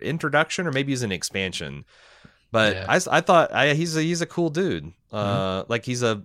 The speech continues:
Speaker 1: he's like a Bond villain in the Star Wars universe, and that's,
Speaker 2: Yeah.
Speaker 1: that's really cool. So, um, he's also not, like, evil, you know? Like,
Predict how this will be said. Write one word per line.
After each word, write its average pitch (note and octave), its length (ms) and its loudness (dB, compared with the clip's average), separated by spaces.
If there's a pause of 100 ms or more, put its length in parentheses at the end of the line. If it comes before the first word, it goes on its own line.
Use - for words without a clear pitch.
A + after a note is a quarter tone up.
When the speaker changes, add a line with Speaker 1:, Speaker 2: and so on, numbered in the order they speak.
Speaker 1:
he's B2+ 160 -6
like C3 140 2
a A#2 60 2
Bond A#2 420 4
villain E2+ 560 -4
in F#2+ 100 -4
the F2+ 80 -6
Star A2 280 0
Wars E2 260 -4
universe, D#2 520 -8
and E2+ 80 -8
that's, F#2+ 340 -4
Speaker 2:
Yeah. G#2 80 0
Speaker 1:
that's F#2 200 -2
really F#2 200 -6
cool. C#2 440 -10 (720)
So, D#2+ 540 -8 (840)
um, D#2+ 760 -2 (140)
he's E3+ 140 2
also B3+ 200 4
not, A#3 240 6
like, A#2+ 260 6
evil, F2+ 600 -4 (140)
you A2+ 140 -4
know? B2 460 0
Like, A2+ 300 -2